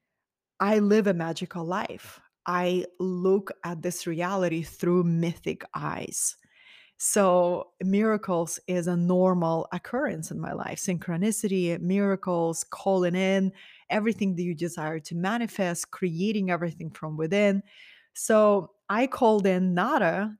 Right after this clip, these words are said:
to my life to help me activate those play codes, those childlike fun codes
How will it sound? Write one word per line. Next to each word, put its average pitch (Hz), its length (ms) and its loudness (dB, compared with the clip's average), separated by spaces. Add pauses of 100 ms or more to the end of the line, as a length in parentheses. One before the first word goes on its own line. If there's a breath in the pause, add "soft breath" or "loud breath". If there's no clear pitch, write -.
to 202 140 0
my 180 200 0
life 170 540 -2 (440)
to 220 140 0
help 233 300 0
me 247 100 0
activate 165 760 -4 (120)
those 170 560 -2 (240)
play 202 760 2
codes, - 540 -6
those 160 440 -2
childlike 185 880 -2
fun 165 380 -6
codes 170 580 -4